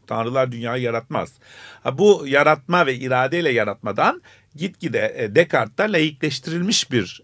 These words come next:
e, Hristiyanlığa geçirmiştir. Özne, e, temsil etmektedir,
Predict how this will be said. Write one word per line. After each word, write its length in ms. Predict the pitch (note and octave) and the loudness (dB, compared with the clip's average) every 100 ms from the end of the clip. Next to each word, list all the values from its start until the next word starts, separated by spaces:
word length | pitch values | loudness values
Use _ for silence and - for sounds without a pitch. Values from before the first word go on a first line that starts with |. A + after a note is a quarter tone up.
| _ | _
e, 40 | |
Hristiyanlığa 680 | - F2+ A2 F#2+ A2 G#2 G#2 | -10 -8 -8 -10 -8 -8 -6
geçirmiştir. 500 | G#2 G#2 A#2 A#2 - | -6 -6 -8 -8 -8
Özne, 600 | C4+ E3 F3+ C#3+ F#3 D3+ - _ _ _ B2 | -2 4 4 4 0 0 -2 _ _ _ -6
e, 260 | A#2+ A#2+ A2+ | -4 -2 0
temsil 340 | D3 C3 C3 | 0 0 -2
etmektedir, 680 | A2+ - G#2 - F#2 F2+ - | -4 -4 -12 -6 -8 -6 -12